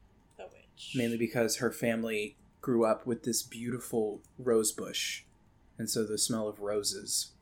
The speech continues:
Speaker 2: were always enticing for Patricia. Um, Marianne kinda goes, "Well, um,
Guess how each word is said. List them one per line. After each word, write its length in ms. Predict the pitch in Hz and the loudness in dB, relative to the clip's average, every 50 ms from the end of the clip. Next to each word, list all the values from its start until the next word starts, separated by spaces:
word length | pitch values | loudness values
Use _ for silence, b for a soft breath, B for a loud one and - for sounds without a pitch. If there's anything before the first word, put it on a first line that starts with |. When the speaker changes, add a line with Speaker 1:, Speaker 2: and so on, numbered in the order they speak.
| _ _ - | _ _ -8
Speaker 2:
were 240 | 113 110 104 101 | -6 -4 -2 -2
always 720 | 104 110 104 107 107 104 107 107 104 101 - - - - - b b b b b b _ | -2 -2 -4 -4 -4 -4 -6 -6 -6 -2 0 0 0 0 -4 b b b b b b _
enticing 800 | - 113 110 107 - - 104 104 - - - 101 98 104 - - - - _ | -4 -2 -2 -2 -2 -2 -2 0 2 0 0 -2 -4 -10 -14 -18 -20 -12 _
for 180 | 127 113 104 101 | -4 -2 -2 -2
Patricia. 600 | - - 123 - 123 113 110 - - - 101 - - _ b b b b b b b b b b b _ _ _ _ _ _ _ _ - - - - - | -4 -8 -8 -6 -4 -4 -4 -4 -6 -8 -10 -14 -18 _ b b b b b b b b b b b _ _ _ _ _ _ _ _ -20 -20 -16 -10 -8
Um, 300 | - - - - - 120 - _ _ _ _ _ _ _ _ _ - 135 | -8 -8 -10 -12 -18 -18 -20 _ _ _ _ _ _ _ _ _ -16 -10
Marianne 600 | 127 117 113 113 117 113 113 117 110 107 107 110 | -8 -6 -4 -2 -2 -2 -2 -2 -4 -4 -4 -6
kinda 260 | 113 - 127 113 107 | -8 -6 -6 -4 -4
goes, 400 | 98 110 104 107 104 104 - - | -2 -2 -2 -2 -2 -4 -6 -6
"Well, 320 | 113 110 113 120 127 135 135 | -4 0 2 2 2 2 0
um, 540 | 131 127 123 123 123 120 120 117 113 113 | 0 -2 -2 -2 -2 -2 -2 -4 -4 -4